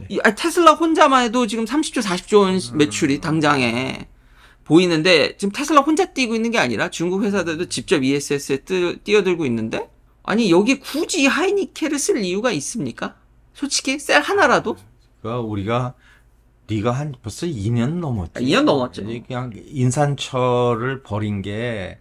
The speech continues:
Speaker 2: 우리나라가 버린 게 좀 너무 아쉽다. 우리가 그런 얘기를 많이 했는데,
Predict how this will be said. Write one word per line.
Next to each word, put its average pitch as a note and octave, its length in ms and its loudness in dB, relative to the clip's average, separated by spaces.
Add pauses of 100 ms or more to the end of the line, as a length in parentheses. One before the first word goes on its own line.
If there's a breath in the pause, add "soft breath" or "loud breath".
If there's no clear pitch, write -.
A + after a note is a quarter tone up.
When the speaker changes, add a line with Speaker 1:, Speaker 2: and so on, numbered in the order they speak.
(140)
Speaker 2:
우리나라가 G#2+ 540 -2
버린 F#2+ 300 -6
게 G#2 180 -8
좀 A2+ 200 -12
너무 G#2+ 220 -8
아쉽다. E2 680 -14
우리가 G#2 320 -6
그런 A#2 260 -6
얘기를 G#2 180 -6
많이 A2+ 280 -4
했는데, A2 680 -10